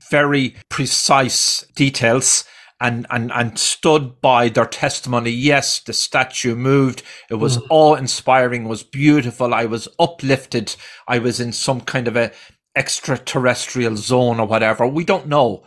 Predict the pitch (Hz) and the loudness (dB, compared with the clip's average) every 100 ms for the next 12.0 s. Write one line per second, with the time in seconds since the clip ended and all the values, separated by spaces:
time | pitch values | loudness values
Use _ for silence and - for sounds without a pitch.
0 | - 135 - - 151 139 123 120 107 - | -2 -2 -2 -8 0 0 4 2 2 -4
1 | - - - 160 180 196 165 131 127 123 | -14 -6 -2 0 0 4 2 2 -4 0
2 | 135 123 127 131 117 - - 131 - 117 | 0 2 0 0 -2 -6 0 0 0 -6
3 | 110 107 - 117 120 117 - 110 - - | -4 -4 -6 -4 -2 -2 -4 -8 -10 -20
4 | - - 160 147 - 175 - 135 110 101 | -14 -2 0 0 0 0 0 -4 -4 -4
5 | 101 - _ _ - 190 196 190 202 202 | -6 -12 _ _ 2 4 4 4 4 6
6 | 196 190 180 - 196 196 - 190 139 147 | 6 4 2 -2 0 2 0 0 0 0
7 | 139 135 131 131 - 156 - 180 160 147 | 0 0 -2 -6 0 0 2 2 4 4
8 | 151 139 139 156 143 131 - 156 147 139 | 4 4 4 6 6 4 2 0 4 4
9 | 135 131 120 - 139 135 131 127 - _ | 2 0 -4 -2 -2 0 0 -2 -6 _
10 | - 147 - 151 - - 139 127 - - | 0 0 0 -10 -6 0 0 0 -4 0
11 | 147 139 131 127 135 139 123 127 - - | 4 6 6 2 0 -2 -2 -4 -4 -16